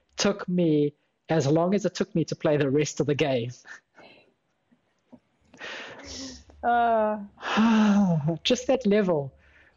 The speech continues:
Speaker 1: made me want to quit this challenge. <laughs> Like,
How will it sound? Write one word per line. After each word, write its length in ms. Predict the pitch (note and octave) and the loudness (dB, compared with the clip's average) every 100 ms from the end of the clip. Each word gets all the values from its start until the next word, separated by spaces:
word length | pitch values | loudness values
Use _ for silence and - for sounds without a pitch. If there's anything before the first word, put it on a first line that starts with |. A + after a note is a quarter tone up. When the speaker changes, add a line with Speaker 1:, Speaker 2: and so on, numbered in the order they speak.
| _ | _
Speaker 1:
made 280 | G3 F#3 F#3 | 2 2 2
me 120 | G3+ G#3 | 2 2
want 200 | G3 - | 0 0
to 140 | G#3+ | -4
quit 300 | - - G#3 | -2 -4 -4
this 160 | A3 - | -4 -4
challenge. 640 | - F3 C#3+ A#2 - - - | -4 -2 -4 -6 -8 -8 -10
<laughs> 640 | - _ - - _ _ | -14 _ -20 -20 _ _
Like, 320 | D#3 D#3+ - | -2 -2 -6